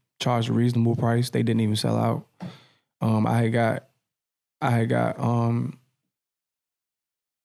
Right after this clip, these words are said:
I basically got, like, a plug on different colors, you know what I'm saying, for the varsity jacket. So instead of making more varsity jackets just not to sell, I was like, you know, "I'm gonna do something special for my team. It's like a Christmas gift." So I,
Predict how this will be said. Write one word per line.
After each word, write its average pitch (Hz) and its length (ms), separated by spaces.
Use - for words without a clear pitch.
I 117 140
basically 123 340
got, 113 120
like, 113 140
a 113 60
plug 123 340
on 110 140
different 117 280
colors, 117 460
you 120 100
know 107 100
what 107 60
I'm 110 60
saying, 110 280
for 110 160
the 107 40
varsity 113 360
jacket. 120 380
So 110 340
instead 117 400
of 117 80
making 117 240
more 113 200
varsity 117 340
jackets 107 360
just 117 180
not 107 160
to 101 60
sell, 131 220
I 107 100
was 104 120
like, 104 160
you 110 80
know, 107 100
"I'm 107 60
gonna 107 120
do 110 80
something 104 220
special 110 320
for 120 120
my 107 160
team. 117 520
It's - 80
like - 80
a - 40
Christmas 110 420
gift." 107 340
So 123 160
I, 113 220